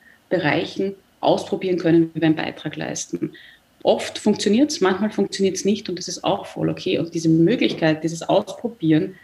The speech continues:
wie wir eine lebenswerte Zukunft schaffen können mit unserer Energie und unserer Leidenschaft, das ist das, was Fearlessness für mich ausmacht. Also das, wenn man es in Startup-Sprache spricht, die Prototyping-Kultur.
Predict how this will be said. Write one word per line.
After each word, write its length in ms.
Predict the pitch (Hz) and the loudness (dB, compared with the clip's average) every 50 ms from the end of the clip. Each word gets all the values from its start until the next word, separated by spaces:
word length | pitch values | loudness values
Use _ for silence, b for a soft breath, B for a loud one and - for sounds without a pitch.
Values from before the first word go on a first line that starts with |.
| B B B B B B B _ | B B B B B B B _
wie 260 | 160 160 202 226 226 190 | -6 -2 0 0 2 2
wir 160 | 208 202 - | 4 4 4
eine 100 | 175 190 | 4 2
lebenswerte 640 | 180 175 196 196 190 - - - 170 170 170 165 | 2 0 0 0 -2 -4 -2 -2 -2 0 -2 -4
Zukunft 400 | - - - - 185 175 180 - | -8 -8 -8 -6 -6 -8 -6 -4
schaffen 280 | 160 165 165 - 160 151 | -4 -4 -4 -2 -4 -2
können 280 | 160 160 160 165 170 | 2 4 4 4 4
mit 160 | 180 185 180 - | 4 2 0 0
unserer 260 | 175 175 160 165 151 | -2 0 2 2 4
Energie 360 | 160 170 165 165 196 208 214 | 4 4 4 2 0 -6 -6
und 100 | - - | -2 0
unserer 240 | 175 160 - 170 165 | -2 -2 0 0 -2
Leidenschaft, 580 | 170 190 202 202 185 - - 175 196 - - - b b b b b b b b - | -2 -2 -4 -4 -6 -4 -4 -4 -4 -4 -6 -12 b b b b b b b b -6
das 240 | 127 127 165 - | -4 -4 -4 -6
ist 120 | - - - | -8 -6 -6
das, 320 | 175 175 175 - - - | -6 -6 -6 -8 -10 -8
was 220 | 160 165 165 - - | -8 -8 -8 -8 -14
Fearlessness 760 | - - - 208 220 202 185 165 165 165 160 156 151 156 - | -12 -6 -2 0 2 4 4 2 4 4 2 2 2 0 -2
für 120 | - 156 | 0 4
mich 240 | 156 151 151 151 - | 4 4 4 2 0
ausmacht. 640 | 143 147 156 - - 156 151 151 147 - - - | -4 -6 -6 -2 0 0 0 0 -2 -8 -12 -12
Also 180 | - 156 - 156 | -10 -8 -6 -4
das, 380 | 147 147 160 160 - - - _ _ _ _ - - _ _ _ _ _ _ _ _ _ _ _ - | -4 -2 -4 -4 -6 -8 -12 _ _ _ _ -18 -18 _ _ _ _ _ _ _ _ _ _ _ 0
wenn 100 | 170 165 | 2 2
man 40 | 165 | 2
es 80 | 165 180 | 4 2
in 80 | 170 | 0
Startup-Sprache 640 | - - 156 156 185 190 185 - - - 170 170 180 | 0 0 0 0 0 0 -2 -4 -2 -2 -2 -2 -2
spricht, 300 | 175 - - 165 165 - 170 | -2 -2 -2 -4 -4 -2 -4
die 80 | 165 | -4
Prototyping-Kultur. 1300 | 156 - - - 196 190 - 175 - - 160 - - - 151 143 147 - 156 151 151 - 151 147 139 147 | -4 -4 0 0 0 0 0 -4 -4 -2 -4 -4 -2 -4 -6 -6 -6 -4 -4 -4 -4 -2 -2 -2 -2 -2